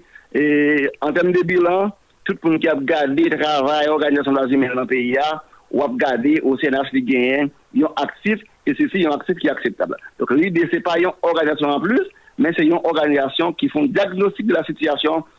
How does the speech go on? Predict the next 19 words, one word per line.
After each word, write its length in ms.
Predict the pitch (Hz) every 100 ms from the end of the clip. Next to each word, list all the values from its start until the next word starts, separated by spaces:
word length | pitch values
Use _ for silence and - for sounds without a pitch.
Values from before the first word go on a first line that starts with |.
| -
e 80 | 156
nou 140 | 151 151
panse, 380 | 156 135 170 175 170 - -
nou 140 | 135 160
devons 220 | 160 139
poser 180 | 147 156
des 120 | 139
éléments 340 | 143 156 139
de 100 | 131 131
solution 600 | 143 135 - 143 160 156 - -
et 220 | 151 143
pour 200 | 135 160
permettre 400 | 156 139 127 139
à 100 | 147
nous 180 | 131 135
con-, 240 | 135 135 135
nous 200 | 139 143
construire 480 | 190 190 - 208 180
effectivement 640 | 180 151 151 135 147